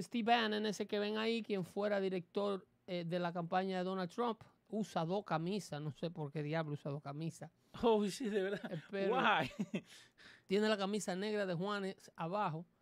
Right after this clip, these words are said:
Speaker 1: Eh,
Speaker 2: Pa-
Speaker 1: Steve Bannon era un ex marine,
Speaker 2: Sí.
Speaker 1: eh, un Wall Street guy que eventualmente trabajó, eh, para la campaña de Trump, ocupó un cargo dentro del gabinete de Donald Trump.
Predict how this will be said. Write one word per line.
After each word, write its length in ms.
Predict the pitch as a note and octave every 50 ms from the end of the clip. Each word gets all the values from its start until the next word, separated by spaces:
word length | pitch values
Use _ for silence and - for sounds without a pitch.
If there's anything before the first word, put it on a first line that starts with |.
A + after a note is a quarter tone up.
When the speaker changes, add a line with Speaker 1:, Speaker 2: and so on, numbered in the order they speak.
| _ _ _ _ _ _ _ _ _ _ _ -
Speaker 1:
Eh, 260 | F#3+ F#3+ F#3+ F#3+ F3+
Speaker 2:
Pa- 80 | G3 F#3
Speaker 1:
Steve 220 | - - D4+ D4+
Bannon 500 | A#3+ C4 C#4 D4 D4 C#4+ C4+ B3+ B3 A#3 - _ _ _ _ _ -
era 200 | G#3 A3 A#3 A#3+
un 120 | B3 B3
ex 180 | C4 B3 - -
marine, 580 | B3+ B3+ B3 A#3+ B3+ B3 A#3 A#3 A#3 B3 A#3 - _ _
Speaker 2:
Sí. 420 | - - D3 C3+ B2 A#2 A2+ G#2+ - -
Speaker 1:
eh, 240 | F3 E3 E3 E3 D#3+
un 160 | F#3 G3+ G#3+ G#3
Wall 160 | G#3+ A#3 A3+
Street 380 | G#3+ - - - A3+ A#3 A3+ G#3
guy 420 | G3+ G3+ G3 F#3+ F#3 F3+ F3+ F#3
que 140 | G#3 - F#3
eventualmente 1000 | F3 E3+ F3+ F3 D#3+ - G3 F#3+ G3 G3 F#3+ F#3+ F#3+ F#3 F3+ E3+ - F3+ F3+ F3+ - _ _ _ _ _ _ _ _ _ _ _ _ _ _ _ -
trabajó, 800 | - F3 F#3 F#3 F3+ F3+ F3 D#3+ E3 G#3 A3 A#3 A#3+ B3 - - _ _ _
eh, 340 | - F#3+ F#3+ F#3 F#3 F#3 F3+ F3 -
para 300 | F#3+ F3+ F3+ F3+ F3+ F3+
la 100 | E3+ E3+
campaña 480 | F3 E3+ E3 - F#3+ F#3+ G3+ G3+ F#3+
de 80 | F#3 F3
Trump, 380 | E3+ - G3+ F#3 F3+ F3+ F3
ocupó 400 | F3+ E3+ - F3+ D#3 - - F#3
un 100 | G3 G3
cargo 400 | F3 - - F#3+ F#3+ F#3+ F3+ F3+ F3+
dentro 200 | F#3 F3+ F#3+ F#3+
del 80 | F3+
gabinete 420 | F3 E3+ E3+ F3 E3+ F3 F3+ - F#3
de 60 | F3
Donald 240 | E3+ E3+ E3 D#3 D3+
Trump. 340 | - - F#3+ F#3 F3 E3+